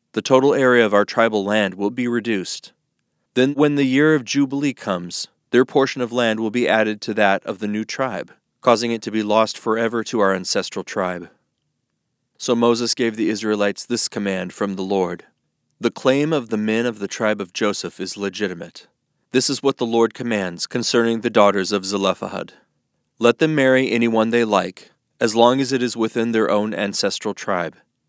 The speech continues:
None of the territorial land may pass from tribe to tribe, for all the land given to each tribe must remain within the tribe to which it was first allotted.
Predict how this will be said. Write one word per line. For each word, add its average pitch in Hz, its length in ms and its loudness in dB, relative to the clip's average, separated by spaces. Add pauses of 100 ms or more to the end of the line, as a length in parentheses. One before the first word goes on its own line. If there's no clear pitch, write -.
(120)
None 123 200 2
of 156 160 -4
the 139 80 -10
territorial 120 760 2
land 98 360 -2
may 101 100 -2
pass 104 320 -2
from 101 220 -8
tribe 95 320 -4
to 95 100 -12
tribe, 92 460 -4 (480)
for 120 200 4
all 123 200 6
the 143 100 0
land 131 320 0
given 117 280 0
to - 120 -10
each 123 240 -6
tribe 92 420 -4 (140)
must - 300 0
remain 113 400 0
within 131 320 -2
the 156 80 -2
tribe 92 460 -4
to 107 100 -6
which 107 180 -2
it 98 60 -4
was 95 160 -4
first - 320 -6
allotted. 92 520 -2